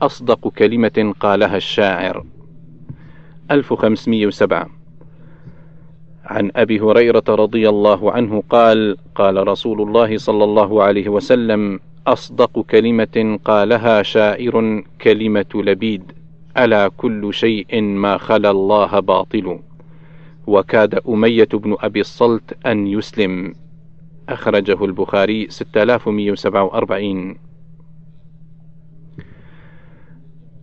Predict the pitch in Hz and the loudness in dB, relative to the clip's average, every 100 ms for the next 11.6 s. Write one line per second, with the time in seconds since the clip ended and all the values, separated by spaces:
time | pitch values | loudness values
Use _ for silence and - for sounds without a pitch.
0 | - - 117 101 110 131 110 101 - - | -10 0 2 2 4 4 4 0 -2 2
1 | 113 113 110 - - - 113 104 107 127 | 4 6 2 0 -4 2 4 2 2 0
2 | 113 110 107 104 113 113 110 104 104 101 | 2 0 -2 -2 -2 2 2 0 -4 -4
3 | 95 - 113 95 90 95 - - - - | -4 -4 -2 0 -2 -6 -16 -20 -20 -18
4 | - 196 - 113 110 104 - 110 104 - | -6 -6 -2 -2 0 -2 -2 -2 -2 -2
5 | 104 101 95 87 82 - - - - - | -2 -2 -4 -6 -10 -18 -20 -20 -20 -20
6 | - - 95 98 - 107 110 107 107 110 | -20 -10 -6 -2 0 0 0 -4 -4 -2
7 | 107 104 - 127 120 - 117 110 104 110 | 0 0 -2 0 0 2 0 2 0 0
8 | 104 101 98 101 104 95 120 117 110 107 | 0 2 2 0 0 0 0 0 0 -2
9 | 95 107 101 101 98 110 110 104 110 104 | -2 -4 -2 -2 -4 -4 -4 -2 0 2
10 | 104 107 101 98 101 107 107 98 113 107 | 2 2 0 -2 -2 -2 -4 0 0 0
11 | 101 95 - 117 110 101 | -2 -4 0 2 2 0